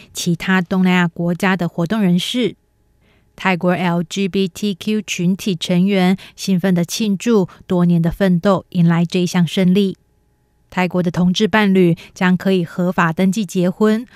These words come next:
获得和异性恋婚姻伴侣一样的权利，包括减税、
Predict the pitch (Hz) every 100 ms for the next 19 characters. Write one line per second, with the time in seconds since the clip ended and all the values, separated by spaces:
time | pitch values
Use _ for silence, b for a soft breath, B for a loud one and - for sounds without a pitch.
0 | B B 220 190 170 165 180 - 180 220
1 | - 226 240 202 - 214 220 220 269 254
2 | 175 170 - 175 190 175 - - 165 175
3 | 220 185 _ _ _ _ - 180 185 185
4 | 185 165 - 208 196